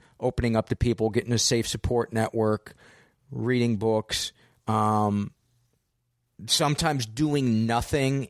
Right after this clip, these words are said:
and backsliding and, and realizing, "Oh, uh, it, it, I, I need to keep moving my feet forward."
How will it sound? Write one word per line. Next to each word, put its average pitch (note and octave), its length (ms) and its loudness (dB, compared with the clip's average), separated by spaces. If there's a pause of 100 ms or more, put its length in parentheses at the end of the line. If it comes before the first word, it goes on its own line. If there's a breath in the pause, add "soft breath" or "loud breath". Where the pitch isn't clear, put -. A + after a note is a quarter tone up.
and G#2+ 240 -2
backsliding A#2 1000 0 (140)
and, G#2+ 440 0
and A2 220 0
realizing, A2 760 2
"Oh, A2+ 520 0
uh, G#2 220 -2 (100)
it, A2+ 300 0
it, A2+ 420 -4 (340)
I, F#2 300 -2
I A2+ 140 -2
need A2+ 240 2
to G#2 60 -4
keep A#2+ 220 -2
moving A2 280 0
my G2+ 140 2
feet G#2+ 260 -2
forward." G2+ 460 2